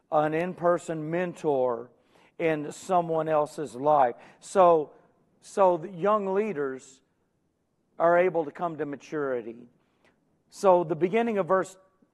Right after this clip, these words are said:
sixteen would touch on an immaturity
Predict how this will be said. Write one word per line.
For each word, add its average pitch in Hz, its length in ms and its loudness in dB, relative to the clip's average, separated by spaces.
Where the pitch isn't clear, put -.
sixteen 196 720 -6
would 151 180 -2
touch 190 340 -2
on 175 260 0
an 160 200 -4
immaturity 156 920 -2